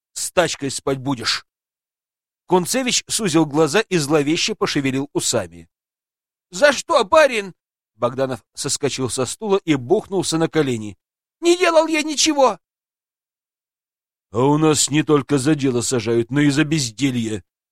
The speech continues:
Преступное бездействие. Слыхал про такое?" "Не слыхал, барин, вот те крест, не слыхал!" Задержанный размашисто перекрестился. "Ну, это тебя от ответственности не освобождает. Куришь?" — спросил он внезапно, совершенно спокойным тоном.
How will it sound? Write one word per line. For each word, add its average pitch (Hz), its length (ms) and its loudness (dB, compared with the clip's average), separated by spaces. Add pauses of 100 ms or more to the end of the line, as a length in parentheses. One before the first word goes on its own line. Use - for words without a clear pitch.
(400)
Преступное 175 640 2
бездействие. 131 920 -2
Слыхал 185 440 2
про - 140 -2
такое?" 104 460 -6 (720)
"Не 240 120 0
слыхал, 220 380 0
барин, 185 300 0 (160)
вот 247 180 0
те 285 100 -4
крест, 226 300 -2
не 294 60 -4
слыхал!" 240 480 0 (580)
Задержанный 180 640 2
размашисто 180 880 2
перекрестился. 160 960 -6 (580)
"Ну, 165 360 2 (140)
это 170 320 0
тебя 143 320 0
от 143 120 -8
ответственности 127 640 -6
не 127 80 -2
освобождает. 120 580 -4 (380)
Куришь?" — 120 420 -2 (580)
спросил 208 500 0
он 196 140 2
внезапно, 170 520 -2
совершенно 156 400 -4
спокойным 139 500 -4
тоном. 98 360 -6